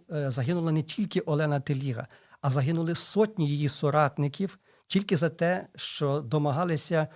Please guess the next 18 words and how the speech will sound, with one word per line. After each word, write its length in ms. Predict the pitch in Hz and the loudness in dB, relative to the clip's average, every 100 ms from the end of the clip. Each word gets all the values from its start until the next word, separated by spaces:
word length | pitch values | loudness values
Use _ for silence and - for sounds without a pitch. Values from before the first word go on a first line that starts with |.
| _ | _
української 680 | - 127 156 160 - 151 139 | -4 0 2 2 0 -2 0
держави 540 | 160 147 131 160 151 151 | -2 -4 -4 -2 -2 -4
у 120 | 151 | -8
Києві. 560 | - 143 123 123 139 - - _ - | -6 -6 -6 -10 -16 -20 -20 _ 0
І 80 | 151 | 2
методи, 680 | 208 233 196 156 185 175 160 - | 2 0 -2 0 0 0 -2 -6
е, 540 | 160 151 147 147 143 135 | -2 0 -2 -2 -4 -4
фашистів 680 | 175 - 247 208 - 170 - - | -2 -2 -2 -2 0 -2 -4 -4
і, 280 | 156 151 | -2 0
е, 540 | 151 147 160 - 151 151 | 2 0 -2 -4 -6 -4
росіян 600 | 170 156 - 175 202 202 - _ - | -4 -4 -2 2 2 2 -4 _ -2
нічим 460 | 190 208 202 160 139 | -2 0 2 2 2
не 120 | 143 | 2
відрізнялися. 920 | 135 113 127 127 123 117 120 - 123 - _ _ _ | 0 -2 -2 0 -2 -2 -6 -6 -8 -12 _ _ _
Катували, 880 | - 185 190 139 156 190 190 185 180 - | -2 0 2 2 4 4 2 2 -2 -4
знущалися, 1120 | 127 107 151 170 - 185 175 175 - 175 160 - _ _ | -4 0 0 0 0 0 0 0 -2 -2 -2 -6 _ _
принижували, 1040 | - 131 160 175 190 151 170 170 165 170 165 | -2 2 4 4 2 0 2 4 4 2 0
вбивали. 800 | - 117 104 160 151 143 123 - | -4 -4 2 4 6 4 2 -4